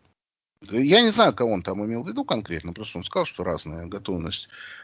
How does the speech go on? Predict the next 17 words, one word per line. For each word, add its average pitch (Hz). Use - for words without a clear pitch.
Э, 101
а 113
читал 180
я 156
это 147
интервью 147
Дели 143
Али, 233
он 123
сказал, 151
что -
он 131
летом 139
вообще 104
впахивал 110
как 101
волк, 107